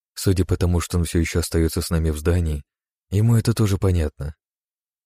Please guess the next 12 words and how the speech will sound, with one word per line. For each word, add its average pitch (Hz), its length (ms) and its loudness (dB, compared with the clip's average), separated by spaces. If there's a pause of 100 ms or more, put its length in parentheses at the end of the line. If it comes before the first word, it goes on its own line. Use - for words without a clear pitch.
(200)
Уточняю, 110 600 2
насколько 107 460 0
укреплён 104 540 2
дом 98 180 2
Гарановых 95 640 0
и 85 40 0
сколько 110 360 -2
там 98 180 0
охраны. 85 460 -2 (560)
Светка 85 500 0
начинает 87 540 2
излагать. 82 580 -2